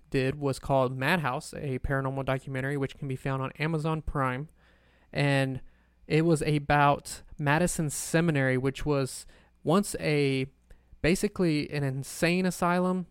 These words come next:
in, in a sense. And they would literally just allow almost anybody and everybody to be locked in this place.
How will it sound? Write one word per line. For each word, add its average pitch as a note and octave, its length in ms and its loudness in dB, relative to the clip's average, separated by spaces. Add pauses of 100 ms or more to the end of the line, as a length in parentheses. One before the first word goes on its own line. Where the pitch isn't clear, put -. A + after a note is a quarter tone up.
in, D#3 180 -2
in D#3 140 0
a D3 40 0
sense. - 480 -2 (600)
And C3 480 2 (400)
they D3 220 6
would C#3+ 180 4
literally F3+ 440 4
just D3 500 -2 (240)
allow C#3 360 4
almost D3+ 380 2
anybody E3+ 600 2
and C#3 180 -2
everybody C#3 720 2 (460)
to C#3 600 4 (360)
be D3+ 160 6
locked D3 360 2
in B2+ 140 -4
this A#2+ 140 -8
place. - 500 -6